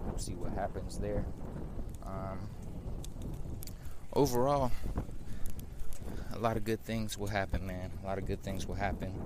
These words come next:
Um, a lot of bad things will happen. But how we look at life, how we look at the situations of life, how we perceive things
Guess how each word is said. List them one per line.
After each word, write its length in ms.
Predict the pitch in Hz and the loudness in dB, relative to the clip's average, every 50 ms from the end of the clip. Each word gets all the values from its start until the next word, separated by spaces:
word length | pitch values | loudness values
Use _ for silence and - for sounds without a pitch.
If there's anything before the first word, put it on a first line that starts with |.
| - - - - - - - - - - - - - - - | -4 -4 -2 -2 -2 -2 -2 -4 -8 -10 -6 2 8 10 10
Um, 420 | 104 104 95 95 92 90 - - - - - - - - - - - - - - - - - - - - - - - - - - - - - - - | 10 10 6 0 -2 -2 -2 -2 -2 -2 -4 -4 -6 -10 -10 -10 -10 -12 -12 -14 -12 -12 -12 -12 -12 -12 -12 -12 -12 -12 -12 -12 -14 -16 -14 -12 -6
a 60 | 87 | -4
lot 140 | 95 95 90 | -2 -2 0
of 80 | 90 | 2
bad 240 | 104 113 113 110 - | 2 4 4 4 2
things 200 | - 117 113 - | 0 -2 -2 -2
will 100 | 113 104 | -2 -2
happen. 400 | 113 110 110 107 - 113 110 110 - - - - - - - - - - - - - - - - - - - - - - - - - - - - - - - - - | -2 -2 -2 -2 -2 -4 -6 -6 -8 -10 -10 -10 -10 -10 -8 -8 -8 -8 -10 -10 -10 -10 -8 -8 -10 -10 -12 -12 -12 -12 -10 -10 -8 -6 -6 -6 -6 -6 -4 -4 -4
But 120 | 98 98 | -4 -2
how 200 | - - 98 101 | -2 -2 -2 -2
we 160 | 104 104 98 | -2 -2 -2
look 240 | 95 107 113 113 - | 0 0 0 0 0
at 160 | 113 110 - - - - - - - - - - | 0 -2 -2 -4 -6 -8 -10 -10 -8 -6 -6 -2
life, 360 | 110 110 123 127 117 113 98 - | 0 2 4 4 4 2 0 -2
how 100 | 107 98 | -2 -2
we 120 | 98 101 | -2 -2
look 220 | 98 101 113 - - | -2 -4 -4 -4 -6
at 100 | - - | -6 -6
the 80 | 98 | -6
situations 1040 | 92 - 113 107 - - 120 98 107 113 117 110 - - 113 110 107 113 - - - | -6 -6 -6 -6 -6 -6 -4 -4 -2 -2 -2 -4 -4 -6 -8 -6 -6 -6 -8 -8 -10
of 180 | 104 95 - - | -10 -10 -6 -2
life, 440 | 110 113 107 113 113 - - - - - - - - - - - - - - - - - | 0 0 0 0 -4 -6 -6 -10 -10 -12 -14 -14 -16 -16 -16 -14 -14 -14 -14 -14 -12 -8
how 220 | - 107 113 113 | -2 2 2 2
we 80 | 113 110 | 2 2
perceive 460 | - - 110 - - - 113 110 101 | -2 -6 -6 -6 -4 -4 -4 -4 -6
things 600 | - - 113 104 101 101 101 - - - - - | -6 -6 -6 -6 -6 -8 -10 -10 -8 -8 -8 -8